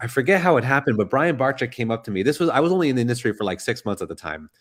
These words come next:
He came up to me and we started talking about how, like, he's staying at a hotel and now he, he, that's what, back then he was editing all his own videos and shooting his, all, all his videos. Anyways, he texted me that night.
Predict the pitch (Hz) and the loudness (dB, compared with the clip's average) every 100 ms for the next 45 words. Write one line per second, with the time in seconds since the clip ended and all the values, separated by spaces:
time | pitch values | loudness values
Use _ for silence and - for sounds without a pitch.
0 | _ _ - 127 160 156 156 139 123 113 | _ _ -8 -2 0 0 -2 -2 0 0
1 | 117 - 110 104 104 104 101 110 - 127 | -2 -6 -8 -4 -4 -4 -2 -4 0 -2
2 | 127 104 104 110 92 90 87 92 92 98 | 0 -4 -2 -4 -2 -2 -2 -6 -6 -8
3 | - 85 85 87 104 160 156 156 151 101 | -8 -8 -8 -6 -4 -2 0 0 -2 -2
4 | 92 90 - 85 95 92 - 107 110 - | -4 -8 -12 -12 -10 -10 -10 -4 -4 -2
5 | 123 135 120 117 113 - 120 127 113 104 | -2 -2 -4 -2 -2 -2 -2 0 2 0
6 | 98 110 107 101 95 95 92 90 90 90 | 0 -4 -2 -2 -2 -2 -2 -4 -4 -4
7 | 98 90 87 90 - 92 87 82 - 87 | -2 -2 -4 -8 -8 -6 -6 -10 -10 -10
8 | 87 _ 90 85 110 117 76 67 - _ | -10 _ -12 -8 -4 -2 -2 -4 -18 _
9 | _ _ _ - _ 127 131 95 85 - | _ _ _ -20 _ 2 4 2 -2 -10
10 | _ _ _ 170 196 214 208 - _ _ | _ _ _ -2 0 0 -2 -8 _ _
11 | _ - 165 170 - 139 113 104 101 104 | _ -2 0 0 0 -2 0 0 2 0
12 | 101 107 107 92 90 | 0 -2 -2 -2 -4